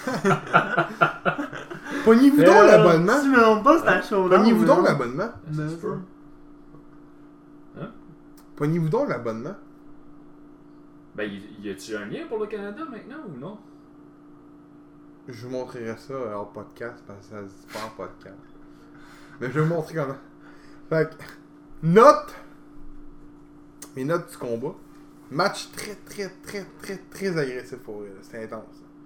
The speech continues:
Speaker 1: C'est pour ça que quand tu me parlais du Frog Splash tantôt, je comprenais pas.
Speaker 2: Non,
Speaker 1: J'étais
Speaker 2: c'est
Speaker 1: comme,
Speaker 2: ça.
Speaker 1: quel Frog Splash qui parle ?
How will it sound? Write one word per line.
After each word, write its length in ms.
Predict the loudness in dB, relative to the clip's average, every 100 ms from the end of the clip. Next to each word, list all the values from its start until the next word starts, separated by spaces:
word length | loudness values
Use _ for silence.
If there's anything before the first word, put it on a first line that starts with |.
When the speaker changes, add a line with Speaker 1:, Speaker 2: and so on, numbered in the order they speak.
| -20 -20 -20 -4
Speaker 1:
C'est 80 | 0
pour 160 | 4
ça 100 | 6 6
que 60 | 4
quand 80 |
tu 100 | 0
me 60 | 2
parlais 340 | 8 10 8
du 60 | 6
Frog 340 | 2 4 4
Splash 380 | 2 8 8 8
tantôt, 420 | 4 2 4 4 4
je 80 |
comprenais 520 | 2 2 4 4 4 4
pas. 320 | 4 2 2 4
Speaker 2:
Non, 160 | 4
Speaker 1:
J'étais 160 | 6 4
Speaker 2:
c'est 80 | 6
Speaker 1:
comme, 160 | 6
Speaker 2:
ça. 220 | 6 2 -4 -2
Speaker 1:
quel 300 | 2 4 2
Frog 360 | 0 0 0
Splash 520 | -4 4 6 6 2 -10
qui 120 | -12
parle ? 480 | 0 4 4 0